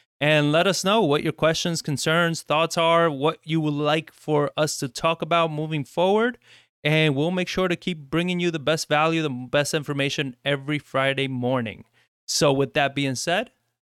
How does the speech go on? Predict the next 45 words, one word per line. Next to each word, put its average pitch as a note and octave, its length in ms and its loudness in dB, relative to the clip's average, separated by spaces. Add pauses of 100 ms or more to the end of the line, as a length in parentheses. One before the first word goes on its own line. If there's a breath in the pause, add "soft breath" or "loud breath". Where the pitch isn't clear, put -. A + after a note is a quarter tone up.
(240)
thank E3 260 -2
you C#3+ 120 -6
all C#3 160 0
for C3 180 -4
watching, C#3 560 -2 (580)
and C3+ 640 2 (120)
I C3+ 120 -2
will C3 180 -2 (100)
catch C3+ 340 -8
you D3 100 -2
all D3+ 360 -6
on C3+ 140 -6
the G#2+ 60 -8
next - 840 -10 (100)
week's C#3 420 -6 (200)
episode. - 480 -8 (220)
What's F3 320 6
up, C#3+ 200 6
podcast? C3+ 540 6
If D3 180 2
you G#3 220 8
are D3+ 140 4
getting C3+ 480 6
value A2 580 0 (180)
out D#3+ 180 4
of D#3 120 4
this D3 360 6
right C3+ 220 6
now A#2 480 2
and C3+ 200 6
you're E3 100 4
saying, C3+ 380 2
"Damn, E3 340 2
John, C3+ 260 6
th-, D3 200 4
this D3+ 180 4
is D3 80 0
some C#3 160 4
good C3 160 4
shit. - 240 -2
This C#3+ 160 4
is D3+ 120 2
some C#3 140 4
good C#3+ 160 6
information," C3 640 2